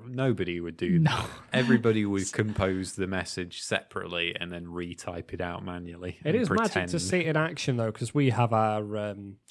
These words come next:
Speaker 3: our, when, when someone has a birthday. Uh, unfortunately, not yourself, 'cause you're not officially a part of the company, Adam. But if, uh,
Speaker 1: <laughs>
Speaker 3: when we have birthdays, we'll often have, like, uh, you know, pizza or something. Or if we eat from somewhere that's,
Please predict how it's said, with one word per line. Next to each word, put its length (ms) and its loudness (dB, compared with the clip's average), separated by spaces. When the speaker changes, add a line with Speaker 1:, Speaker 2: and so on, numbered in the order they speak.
Speaker 3:
our, 220 -4
when, 340 2
when 160 2
someone 240 -2
has 140 -2
a 40 -10
birthday. 680 -4
Uh, 260 -8
unfortunately, 500 4
not 180 0
yourself, 460 -4
'cause 120 -2
you're 80 2
not 200 0
officially 680 6
a 60 2
part 280 4
of 60 -6
the 40 -14
company, 280 2
Adam. 260 -16
But 520 4
if, 280 4
uh, 240 8
Speaker 1:
<laughs> 60 2
Speaker 3:
when 120 8
we 80 8
have 180 6
birthdays, 580 4
we'll 120 4
often 240 -2
have, 360 -6
like, 280 -6
uh, 180 -10
you 120 -8
know, 120 -10
pizza 640 -10
or 80 -10
something. 380 -12
Or 120 2
if 160 4
we 80 8
eat 180 2
from 140 0
somewhere 380 6
that's, 340 -6